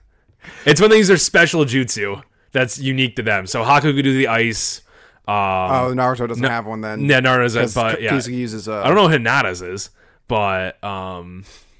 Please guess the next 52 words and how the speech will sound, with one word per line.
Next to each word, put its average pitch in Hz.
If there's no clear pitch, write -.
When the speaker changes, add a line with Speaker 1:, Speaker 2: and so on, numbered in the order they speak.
Speaker 1:
Well, 170
that 190
makes 160
sense. 131
She's, 127
like, 117
in 113
the 107
famous 104
bloodline 101
of 101
the 95
family, 95
so -
she 98
Speaker 2:
Oh, 156
Speaker 1:
probably 127
Speaker 2:
maybe 123
Speaker 1:
has 113
Speaker 2:
she 95
has 107
Speaker 1:
one, 101
Speaker 2:
something -
Speaker 1:
yeah. 101
Speaker 2:
special 98
there. 101
And 113
then 110
Kimimaro, 104
was 98
that 113
the 113
dog? 139
Who 135
was 151
Kimimaro 147
again? 147
Speaker 1:
<laughs> -
I -
don't -
Speaker 2:
No, 160
no, 135
no, 120
no. 107
That's, 120
that's 117
not 92
it. 90
Who, 120
who's 233
Kimimaro? 240
Speaker 1:
<laughs> -